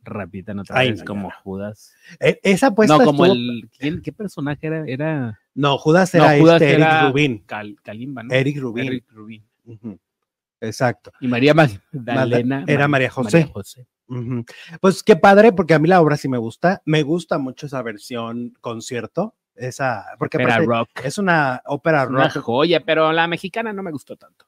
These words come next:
Speaker 2: ¿No te gusta tanto? A mí
Speaker 1: No,
Speaker 2: sí,
Speaker 1: yo vi la
Speaker 2: fíjate.
Speaker 1: gringa aquí en El Paso y no,
Speaker 2: Ah,
Speaker 1: qué
Speaker 2: bueno.
Speaker 1: diferente, eso sí es una,
Speaker 2: Sí, sí.
Speaker 1: una obra.
Speaker 2: Sí, la versión gringa está bien chila.
Speaker 1: Y de, y de Broadway, obviamente.
Speaker 2: Ajá.
Speaker 1: Es que Broadway, para los que no saben, los que no viven en la frontera,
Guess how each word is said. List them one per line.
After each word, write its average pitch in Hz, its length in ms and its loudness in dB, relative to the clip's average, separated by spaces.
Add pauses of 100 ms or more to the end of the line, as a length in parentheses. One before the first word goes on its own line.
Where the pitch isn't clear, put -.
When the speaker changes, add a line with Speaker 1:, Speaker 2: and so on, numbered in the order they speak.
(180)
Speaker 2:
¿No 208 120 -2
te 247 100 4
gusta 226 240 0
tanto? 185 420 -4
A 160 60 -6
mí 190 140 -2
Speaker 1:
No, 113 180 -2
Speaker 2:
sí, 107 80 -6
Speaker 1:
yo 123 100 0
vi 139 120 2
la 180 80 6
Speaker 2:
fíjate. 170 120 2
Speaker 1:
gringa 165 240 0
aquí 165 120 -8
en 160 80 -4
El 160 140 -6
Paso - 360 -6
y 120 60 -8
no, 104 160 -14
Speaker 2:
Ah, 165 260 2
Speaker 1:
qué 123 60 -10
Speaker 2:
bueno. 127 400 -4
Speaker 1:
diferente, 113 600 -2
eso 131 160 -4
sí 131 140 -8
es 117 140 -10
una, 110 280 -8 (180)
Speaker 2:
Sí, 113 260 -16
sí. 101 320 -20
Speaker 1:
una 92 320 -12
obra. 107 280 -2
Speaker 2:
Sí, 185 100 0
la 160 120 4
versión 147 300 -4
gringa 170 220 -2
está 139 160 -8
bien 123 180 -8
chila. 101 300 -18
Speaker 1:
Y 110 100 -16
de, 110 140 -12
y 113 100 -4
de 98 80 -12
Broadway, 117 440 2
obviamente. 98 360 -6
Speaker 2:
Ajá. 107 400 -14
Speaker 1:
Es - 100 -20
que 143 80 0
Broadway, 139 540 6 (320)
para 107 140 -10
los 110 120 -6
que 110 120 -10
no 113 100 -6
saben, 127 260 -2
los 123 140 -4
que 110 100 -6
no 110 80 -6
viven 117 200 -4
en 113 40 -2
la 107 80 -4
frontera, 107 540 -4